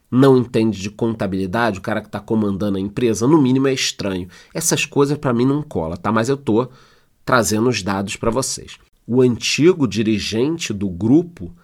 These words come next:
afirmou à C P I que tá investigando o caso que a atual gestão das Americanas tá tentando blindar Jorge Paulo Lemann, Marcel Teles e o Sicupira, que, segundo ele, acompanhavam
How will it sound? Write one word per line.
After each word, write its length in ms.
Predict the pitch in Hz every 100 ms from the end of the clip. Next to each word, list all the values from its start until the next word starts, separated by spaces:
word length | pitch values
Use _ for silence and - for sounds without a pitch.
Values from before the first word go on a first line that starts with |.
| _ _
afirmou 720 | 110 113 - 123 104 104 107 107
à 60 |
C 260 | - - 104
P 180 | - 107
I 220 | 98 113
que 160 | -
tá 160 | - 107
investigando 680 | 104 98 101 - 95 98 95
o 80 |
caso 500 | - 98 117 131 90 87 _ _ _
que 140 | - 123
a 60 |
atual 520 | 120 - 120 107 131 160
gestão 560 | 143 131 - 117 113
das 220 | 110 104
Americanas 800 | 104 104 101 - - 110 139 113
tá 160 | - 113
tentando 540 | - 113 110 107 104
blindar 680 | 98 120 147 120 95 90 85 _ _ -
Jorge 560 | 85 85 110 139 135
Paulo 360 | 147 135 135 139
Lemann, 420 | 110 107 110 110 - _ _ _
Marcel 600 | 101 110 101 - 113 104
Teles 680 | 104 98 101 104 110 - - _ _ _ _ -
e 240 | 127 127 -
o 80 | 123
Sicupira, 840 | - - 131 147 139 143 120 92 - _ _
que, 120 | -
segundo 580 | 123 - 110 156 190 135
ele, 300 | 107 127 131
acompanhavam 1000 | 110 117 - 131 131 110 101 117 120 131